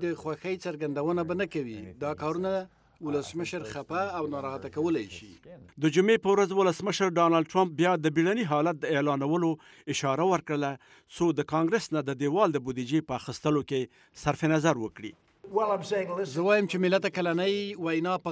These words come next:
Speaker 1: غور سره واورئ. زه فکر کوم تاسې ته به ډېره په زړه پورې ښکاره شي.
Speaker 2: تیر کال ملت ته کلنۍ وینا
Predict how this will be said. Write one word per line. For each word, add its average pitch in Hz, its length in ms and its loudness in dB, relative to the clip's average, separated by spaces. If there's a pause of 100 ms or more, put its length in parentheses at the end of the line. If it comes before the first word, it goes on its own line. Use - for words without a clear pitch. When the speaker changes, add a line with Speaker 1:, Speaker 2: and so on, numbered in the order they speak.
Speaker 1:
غور 196 300 0
سره 160 180 -2
واورئ. 131 340 -6 (380)
زه 170 220 -6
فکر 180 280 -8
کوم 175 240 -4 (100)
تاسې 170 320 -4
ته 175 200 0
به 156 140 -6 (100)
ډېره 175 260 0 (140)
په 160 120 -8
زړه 147 220 -8
پورې 175 300 0
ښکاره 117 360 -12
شي. 110 160 -18 (720)
Speaker 2:
تیر 208 240 4
کال 196 300 4
ملت 185 260 2
ته 175 160 -2
کلنۍ 170 320 2 (100)
وینا 156 300 0